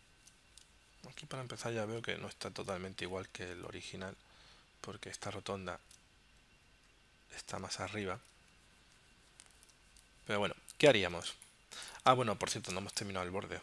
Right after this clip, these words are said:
Vamos a terminar el borde. Vamos al borde, vamos a hacer las letritas, ¿de acuerdo? Las letritas va a ser sencillo, porque lo que vamos a hacer es,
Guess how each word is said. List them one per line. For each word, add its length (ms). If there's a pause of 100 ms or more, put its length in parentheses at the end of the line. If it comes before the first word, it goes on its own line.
Vamos 180
a 60
terminar 300
el 60
borde. 280 (1500)
Vamos 360
al 120
borde, 400 (440)
vamos 380
a 60
hacer 200
las 160
letritas, 600 (360)
¿de 80
acuerdo? 340 (1300)
Las 180
letritas 880 (120)
va 60
a 40
ser 220
sencillo, 680
porque 280
lo 100
que 80
vamos 260
a 40
hacer 260
es, 240